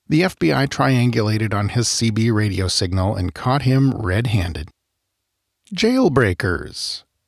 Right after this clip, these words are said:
Prison, until relatively recently, was a place where inmates worked hard at tough,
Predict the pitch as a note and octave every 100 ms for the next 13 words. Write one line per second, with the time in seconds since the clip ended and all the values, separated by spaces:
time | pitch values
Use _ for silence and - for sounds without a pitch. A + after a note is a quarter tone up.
0 | _ _ _ - C#4+ F#3+ G2+ B2 C3 C3+
1 | - A2+ G2 F#2+ F#2 - G#2+ E2 - A2
2 | C3+ - G2 - C#3 F#3+ G3+ - D3 D3
3 | - B2+ A2+ G#2 G#2 G#2 - G2 F#2 -
4 | A#2+ A2+ A2+ F2 - - - - C3 -
5 | -